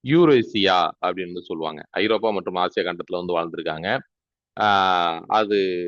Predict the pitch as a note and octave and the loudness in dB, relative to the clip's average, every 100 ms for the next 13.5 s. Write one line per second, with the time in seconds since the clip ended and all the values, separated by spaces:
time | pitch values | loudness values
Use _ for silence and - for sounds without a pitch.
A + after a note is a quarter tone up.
0 | E2+ E2+ E2 E2+ G#2+ A#2+ C3 B2+ G#2+ F#2+ | -6 -6 -6 -6 0 0 2 0 0 -6
1 | F2+ - G2+ G2+ G2+ F#2+ G2 C#3+ A2 G#2 | -10 -6 -4 -4 -6 -6 -2 -2 -2 0
2 | A2+ - F#2 F2+ E2+ E2 - F2+ G2+ F#2 | -2 0 -2 -2 -4 -6 -4 -2 -2 -2
3 | A2+ E3 _ _ - C#3 D#3 B2 G2+ - | -2 -4 _ _ -2 2 4 4 2 -2
4 | F#2+ F2 D#2+ - - F#2 F#2 F#2 F2 E2 | 0 0 -2 -6 -4 -4 -4 -8 -10 -8
5 | D#2 D2+ D2+ - _ _ _ _ _ _ | -6 -6 -8 -14 _ _ _ _ _ _
6 | _ _ - G#2 C3 A#2+ A2 G2 F#2+ A#2 | _ _ -2 2 4 2 2 2 2 2
7 | A#2 F#2+ G2 A2 G#2 F#2 F2+ F2+ F2 F2 | 0 -4 -4 0 0 -2 -8 -12 -10 -12
8 | F2 B2+ F3 _ _ _ F#2+ F#2 F2 E2 | -4 -2 -2 _ _ _ -2 0 0 -4
9 | D#2+ D2+ D#2 D#2+ _ _ _ _ G2+ G#2+ | -6 -8 -8 -12 _ _ _ _ 0 4
10 | C#3+ F#3+ - E3+ F3 - B2 A2 C3 A2 | 4 4 2 4 4 2 -4 0 0 0
11 | A2 F#2+ G2+ G2+ F#2+ - F2 F#2+ B2+ - | 0 0 0 0 -4 -6 -6 -4 -6 -6
12 | - A#2 C3+ C3 B2 A#2 F#2+ F#2 - F2+ | 0 2 2 0 0 -2 -4 -6 -6 -8
13 | E2 D#2+ D#2+ D#2 | -6 -8 -6 -8